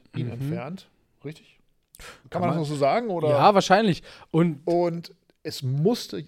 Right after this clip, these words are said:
Speaker 1: ein Nachfolger geholt werden oder ein, ein Ersatzmann. Das ist Jan Sommer. Und Jan Sommer hat sich wohl, offensichtlich hat so viele Möglichkeiten, dass, dass er sagen kann, „Äh, guter Torwarttrainer, gibt aber bessere“ oder so, ne?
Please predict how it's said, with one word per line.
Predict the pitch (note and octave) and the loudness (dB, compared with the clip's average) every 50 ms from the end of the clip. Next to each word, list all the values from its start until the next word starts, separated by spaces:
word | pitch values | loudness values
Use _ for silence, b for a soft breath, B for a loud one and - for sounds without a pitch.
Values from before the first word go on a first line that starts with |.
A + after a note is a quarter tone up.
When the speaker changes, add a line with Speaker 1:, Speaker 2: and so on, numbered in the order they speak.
| _ - | _ -12
Speaker 1:
ein | B2+ B2 A#2+ A#2+ | -10 -10 -10 -10
Nachfolger | C3+ C#3 C3+ - D#3 C#3+ C3+ C3 | -10 -10 -8 -6 -6 -6 -6 -6
geholt | B2 A#2+ A#2+ C3 D3+ E3+ F3 | -6 -6 -6 -6 -8 -8 -10
werden | F3+ F#3+ G#3 G3+ | -10 -10 -10 -10
oder | D#3+ B2+ A#2 | -10 -10 -10
ein, | A#2 A2+ A2+ A2 - _ _ _ _ - | -10 -12 -16 -18 -20 _ _ _ _ -20
ein | G#2 G#2+ A2 A2 A2 _ A#2 A#2+ - - - - - - - - - - _ _ - | -20 -18 -18 -20 -20 _ -20 -20 -20 -20 -20 -20 -20 -20 -20 -20 -20 -20 _ _ -18
Ersatzmann. | A2+ A2 A2+ C#3+ - - - F#3 G#3 A3+ G#3+ b b b b b b - | -14 -10 -10 -10 -10 -10 -10 -12 -12 -12 -14 b b b b b b -12
Das | - C3+ C3 | -10 -10 -8
ist | E3 - A2+ | -8 -10 -8
Jan | C3+ C3+ A#2+ A2 | -8 -8 -8 -10
Sommer. | G#2 A#2+ A#2+ C3+ E3+ G3 | -12 -10 -8 -8 -8 -8
Und | F3+ D#3 B2+ | -8 -10 -10
Jan | C#3 A#2+ A#2 A2+ | -12 -10 -10 -10
Sommer | A#2 B2 C3+ D3 D#3 E3+ F3+ F3+ F3+ _ - - - D#3+ E3+ _ _ _ | -10 -10 -10 -8 -8 -8 -10 -12 -14 _ -20 -20 -20 -20 -20 _ _ _
hat | - C3+ C3 - | -14 -14 -14 -12
sich | - D#3 C#3 - | -12 -16 -14 -14
wohl, | D3 D3 D3+ D3+ D#3 D#3+ - - _ _ _ - | -14 -12 -10 -10 -10 -12 -14 -16 _ _ _ -10
offensichtlich | C#3 D3+ D3+ C3+ C#3+ D#3 C#3 C3+ | -10 -10 -8 -10 -10 -10 -8 -10
hat | C#3 C3+ - | -10 -12 -12
so | - C3+ C#3+ | -12 -12 -12
viele | C3+ - - D#3 D#3+ D#3 C#3+ | -12 -12 -12 -12 -10 -10 -10
Möglichkeiten, | C3 B2+ B2+ C3 C3 - C#3 - - - C#3+ D#3 D#3 D3+ C#3+ | -10 -10 -10 -12 -12 -14 -20 -14 -10 -8 -8 -8 -8 -10 -14
dass, | D3 C#3+ - - - B B B B B B B B B | -14 -14 -16 -20 -20 B B B B B B B B B
dass | - B2+ B2 | -12 -10 -10
er | C#3+ C3+ | -8 -8
sagen | B2 C3+ C#3 C#3+ C#3+ | -6 -6 -6 -8 -8
kann, | C#3 D3+ D3 C#3+ D3 C#3 - _ b b b b b b b - | -12 -12 -14 -14 -14 -16 -20 _ b b b b b b b -14
„Äh, | C#3 C#3 C#3+ - _ _ _ _ _ _ _ _ _ _ _ _ _ _ _ - - - | -12 -12 -14 -16 _ _ _ _ _ _ _ _ _ _ _ _ _ _ _ -20 -20 -12
guter | - F3 F3 F3+ D#3+ C#3+ | -10 -6 -2 -2 -2 -2
Torwarttrainer, | E3+ E3+ D#3+ D#3+ D3+ - D#3 E3 D#3+ D#3 D#3 D3 | -2 -2 -2 -2 -4 -4 -6 -6 -4 -4 -4 -6
gibt | A2+ - - D#3+ | -6 -8 -6 -2
aber | D3 C#3+ C3+ | -2 -2 -2
bessere“ | B2 A#2 B2+ A#2 A#2 G#2+ | -4 -6 -10 -12 -14 -14
oder | G#2+ A2+ A2+ - | -16 -18 -18 -18
so, | - A2+ - | -20 -20 -18
ne? | A#2+ D3+ | -16 -16